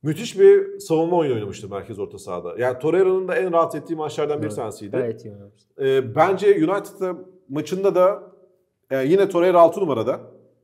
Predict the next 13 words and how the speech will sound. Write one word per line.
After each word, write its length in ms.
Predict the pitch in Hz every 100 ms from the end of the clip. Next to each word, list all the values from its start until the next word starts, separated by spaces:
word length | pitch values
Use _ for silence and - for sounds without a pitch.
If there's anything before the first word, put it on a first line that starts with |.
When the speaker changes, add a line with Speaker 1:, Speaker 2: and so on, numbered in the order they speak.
| _ _ _ _ _ _ _ _ _ _
Speaker 1:
Sergio'ya 520 | - 147 175 185 185
bu 100 | 180
görev 220 | 165 165 160
verilebilir. 360 | 156 156 139
Yani 220 | 113 120
sen 280 | 113 165 170
daha 180 | 160 165
iş-, 160 | - -
çok 220 | - 156 135
işin 220 | - 156
topsuz 300 | 147 143 -
kısmında 380 | 156 147 123 113
varsın. 380 | 107 - 196